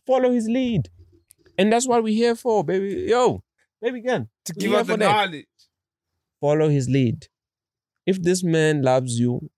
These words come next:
Speaker 1: and he knows Kuti is gonna show you the way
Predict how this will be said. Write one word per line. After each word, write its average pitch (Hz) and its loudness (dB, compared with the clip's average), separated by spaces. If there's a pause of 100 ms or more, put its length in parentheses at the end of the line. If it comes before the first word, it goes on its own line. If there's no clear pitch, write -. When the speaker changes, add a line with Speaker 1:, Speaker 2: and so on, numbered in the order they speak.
Speaker 1:
and 113 2
he 104 0
knows 117 -4
Kuti 113 -6
is 98 -6
gonna 92 -6
show 143 -4
you 127 -4
the 107 -4
way 127 -4